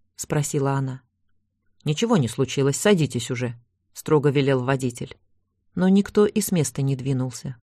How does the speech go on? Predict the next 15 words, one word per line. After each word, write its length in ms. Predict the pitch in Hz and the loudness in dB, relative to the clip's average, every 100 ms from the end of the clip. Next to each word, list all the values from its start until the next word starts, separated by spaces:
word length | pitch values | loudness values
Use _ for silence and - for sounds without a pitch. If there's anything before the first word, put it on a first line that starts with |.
| _ _ _ _ _ _ _ - | _ _ _ _ _ _ _ -4
«Попадаете, 640 | 143 151 190 208 202 208 | -2 2 6 8 8 6
как 240 | 202 202 - | 4 2 4
кегли», 400 | 196 143 123 117 _ | 4 4 0 -2 _
пригрозил 540 | - 143 143 135 156 156 | -4 -2 0 0 0 0
дядя 280 | 147 143 156 | 0 0 -2
Коля. 400 | 131 123 135 - _ _ _ _ _ _ _ _ _ | -2 -4 -6 -14 _ _ _ _ _ _ _ _ _
«Дядя 360 | 127 135 160 202 | -6 -4 -2 -2
Коля», 460 | 214 180 123 113 _ _ _ - | 2 2 0 -6 _ _ _ -4
тихо 240 | 147 135 | -2 -2
сказала 400 | - 135 131 123 | -4 -2 -2 -2
Нинка. 540 | 135 131 123 120 120 - _ _ _ _ _ _ _ _ _ | -2 -2 -6 -8 -14 -16 _ _ _ _ _ _ _ _ _
«Тата 320 | - 180 156 127 | -4 -2 0 0
моя 300 | 127 123 117 | 0 -2 -2
в 80 | |
больнице. 600 | 139 135 135 127 - 139 | 0 0 0 -2 -6 -10